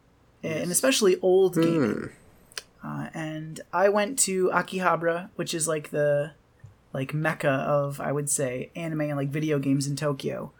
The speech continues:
Speaker 2: The Electric
Speaker 1: And
Speaker 2: City.
Speaker 1: One more time? Yeah, Electric City. And, uh, I, I found a lot of games for the old Super Famicom that I haven't seen in Nagoya, kinda where, where I'm from.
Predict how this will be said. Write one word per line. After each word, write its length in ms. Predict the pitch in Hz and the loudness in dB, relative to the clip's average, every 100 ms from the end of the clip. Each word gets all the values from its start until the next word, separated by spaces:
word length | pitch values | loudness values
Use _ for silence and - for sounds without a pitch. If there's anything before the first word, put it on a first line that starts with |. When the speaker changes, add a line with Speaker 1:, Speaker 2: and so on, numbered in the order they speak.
| _ _ _ - _ - | _ _ _ -20 _ 6
Speaker 2:
The 160 | 120 | 8
Electric 300 | 117 156 151 | 10 10 8
Speaker 1:
And 60 | - | 10
Speaker 2:
City. 340 | 156 165 92 - _ _ _ _ _ _ | 12 12 8 -2 _ _ _ _ _ _
Speaker 1:
One 120 | 160 165 | -6 -4
more 80 | |
time? 160 | 170 294 | -2 0
Yeah, 240 | 202 185 - 180 | 8 8 8 6
Electric 320 | 185 185 156 | 6 4 -2
City. 300 | - - - _ - - - _ _ _ | -2 -6 -10 _ -20 -20 -20 _ _ _
And, 420 | 196 196 190 196 190 | 2 4 2 2 6
uh, 500 | 185 190 190 190 185 - _ _ - | 8 8 8 8 4 -2 _ _ 4
I, 320 | 190 208 208 | 10 12 10
I 140 | 196 196 | 10 8
found 320 | 208 208 214 | 8 6 6
a 80 | 175 | 4
lot 220 | 170 202 | 8 8
of 140 | 233 196 | 6 4
games 640 | 196 185 180 175 - - _ _ - | 2 2 2 4 4 0 _ _ -14
for 160 | - 165 | -6 -4
the 380 | 170 165 156 - | -4 -6 -6 0
old 480 | 175 165 160 156 - | 2 4 2 0 -2
Super 260 | - 185 | -2 -2
Famicom 640 | 165 180 170 139 147 139 156 | 0 0 0 0 0 0 2
that 120 | 147 | 2
I 80 | 143 | 2
haven't 420 | 139 202 208 - | 4 4 4 2
seen 540 | - 185 147 123 131 151 | 2 4 2 2 0 -2
in 140 | 143 | 0
Nagoya, 640 | 143 135 113 - - - _ _ - | 2 0 -2 -6 -8 -14 _ _ -16
kinda 260 | - 151 135 | -6 -4 -2
where, 300 | 139 127 117 | -2 -4 -6
where 220 | 131 123 | -6 -4
I'm 140 | 156 | -4
from. 400 | 147 127 - - | -4 -10 -12 -14